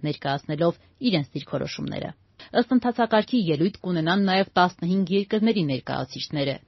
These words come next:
Թե նրանցից ով ինչպես կդիրքավորվի և ինչ կարծիք կհայտնի քննարկվող հարցի շուրջ, այս պահին դժվար է ասել։ Առայժմ պարզ չէ նաև, թե մակ-ի Անվտանգության խորհուրդը ինչ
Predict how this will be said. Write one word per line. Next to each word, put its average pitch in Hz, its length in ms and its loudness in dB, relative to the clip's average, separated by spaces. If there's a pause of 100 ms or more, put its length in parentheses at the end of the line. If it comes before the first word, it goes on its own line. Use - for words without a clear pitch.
(180)
Թե 165 160 -2
նրանցից 165 440 -2 (120)
ով 190 240 2
ինչպես 143 440 -4
կդիրքավորվի 175 720 2 (360)
և 196 140 8 (100)
ինչ 233 140 6 (160)
կարծիք 127 420 -4
կհայտնի 180 480 2
քննարկվող 151 540 0
հարցի 147 400 -2
շուրջ, 190 240 2 (300)
այս 175 200 2
պահին 180 300 4 (100)
դժվար 151 480 0
է 147 80 -6
ասել։ - 320 -8 (480)
Առայժմ 247 400 8
պարզ 220 240 6
չէ 233 220 2
նաև, 165 260 2
թե 165 240 0
մակ-ի 170 320 0
Անվտանգության 175 640 2
խորհուրդը 180 420 2 (140)
ինչ 240 100 4